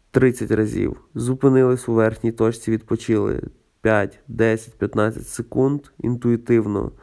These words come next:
відчуваючи, що далі можете робити віджимання, робите наступних десять-п'ятнадцять віджимань. Зупиняєтесь.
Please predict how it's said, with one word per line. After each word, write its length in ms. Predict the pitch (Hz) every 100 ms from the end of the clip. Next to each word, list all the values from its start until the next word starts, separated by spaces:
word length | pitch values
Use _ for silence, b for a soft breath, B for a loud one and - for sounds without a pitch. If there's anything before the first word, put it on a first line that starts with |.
| B B B
відчуваючи, 640 | - 110 113 110 107 104 -
що 140 | -
далі 200 | 110 110
можете 400 | 107 113 117 120
робити 320 | 113 123 120
віджимання, 680 | 120 131 143 151 151 147 143
робите 680 | - 113 117 117 117 117 110 - B B B B B B
наступних 760 | - 120 117 139 131 131 123 - -
десять-п'ятнадцять 1120 | 117 117 123 - - - 104 90 101 - -
віджимань. 640 | - 107 110 101 95 73 123 _ _ _ -
Зупиняєтесь. 1000 | 117 117 123 110 95 90 - 64 -